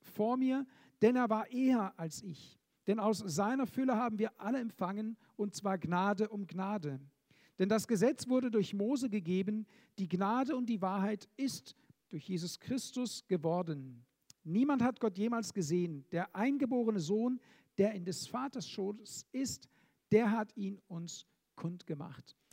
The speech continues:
Lass uns noch mal beten, dass Gott durch sein Wort heute Morgen in besonderer Weise auch zu uns spricht. Vater, ich danke dir,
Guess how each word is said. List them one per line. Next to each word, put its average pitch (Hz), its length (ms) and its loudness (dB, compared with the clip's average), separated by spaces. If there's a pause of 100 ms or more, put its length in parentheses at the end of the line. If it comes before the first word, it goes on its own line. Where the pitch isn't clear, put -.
Lass 220 220 -4
uns 202 140 -8
noch 202 120 -2
mal 185 200 0
beten, 226 280 0
dass 190 200 -4
Gott 208 240 -4 (260)
durch 196 220 0
sein 233 280 -2
Wort 233 240 -4
heute 214 200 -4
Morgen 214 380 -6
in 208 120 -10
besonderer 202 460 -4
Weise 190 280 -2
auch 185 140 -6
zu - 220 -14
uns 190 180 -10
spricht. - 540 -12
Vater, 240 320 -2
ich 190 100 -4
danke 254 260 -2
dir, 233 280 6